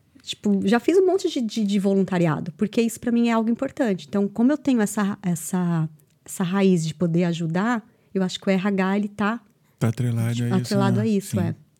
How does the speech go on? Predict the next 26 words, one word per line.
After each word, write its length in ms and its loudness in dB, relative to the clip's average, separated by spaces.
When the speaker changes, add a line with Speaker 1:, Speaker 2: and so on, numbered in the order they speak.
Speaker 1:
E 140 4
os 120 0
meus 180 2
projetos 500 -2
também, 340 -2
né? 140 2
Speaker 2:
Uhum. 260 0
Speaker 1:
As 140 -8
palestras, 960 -2
os 460 -2
programas 480 0
que 60 -8
eu 40 -4
tenho 280 6
de 120 -4
coach, 380 -4
terapia, 720 2
Speaker 2:
Uhum. 140 2
Speaker 1:
a 20 -2
psicanálise 680 -4
agora, 720 0
é, 640 4
até 220 -2
mesmo 200 0
essa 200 -2
linha 380 2